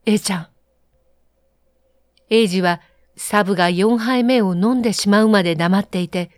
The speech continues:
それから、「そいつは俺のことか？」と聞いた。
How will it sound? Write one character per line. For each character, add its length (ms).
そ 200
れ 120
か 140
ら、 180
「そ 360
い 60
つ 160
は 140
俺 180
の 100
こ 120
と 100
か？」 240
と 100
聞 220
い 40
た。 260